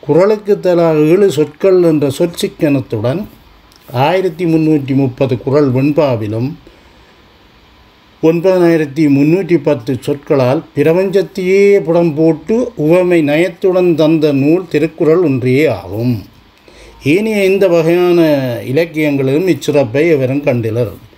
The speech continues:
இயந்திர வேகத்தில் இயங்கும் இலத்திரனியல் காலமாகிய இக்காலத்திலும் சரி, சங்க காலத்திலும் சரி,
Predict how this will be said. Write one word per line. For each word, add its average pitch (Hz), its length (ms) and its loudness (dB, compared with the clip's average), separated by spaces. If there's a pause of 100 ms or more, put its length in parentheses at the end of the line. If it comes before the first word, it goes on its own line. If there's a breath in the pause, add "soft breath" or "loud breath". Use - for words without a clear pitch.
(460 soft breath)
இயந்திர 160 460 0
வேகத்தில் 151 460 0
இயங்கும் 139 500 0
இலத்திரனியல் 147 840 0
காலமாகிய 135 800 0
இக்காலத்திலும் 143 840 -2
சரி, 113 420 -6 (580)
சங்க 190 260 -2
காலத்திலும் 120 640 -2
சரி, 98 440 -8